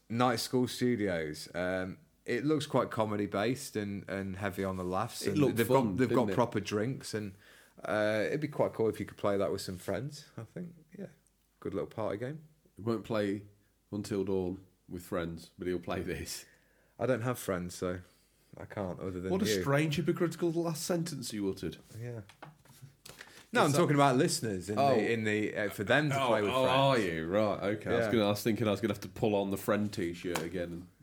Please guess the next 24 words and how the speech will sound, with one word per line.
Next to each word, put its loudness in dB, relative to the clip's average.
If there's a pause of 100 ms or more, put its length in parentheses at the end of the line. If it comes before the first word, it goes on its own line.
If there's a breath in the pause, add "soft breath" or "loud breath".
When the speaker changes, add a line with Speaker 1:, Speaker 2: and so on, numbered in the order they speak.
Speaker 2:
and -2
Speaker 1:
Yeah. 0
Speaker 2:
Mumsy -2
will 0
force -4
me -8
to -14
play -4
games -6
with -10
you. -8 (600 loud breath)
I 2
like 2
the -2
look -4
of -8
that. -4
I -8
thought -6
the -2
art 0
style -2
was -6
cool. -6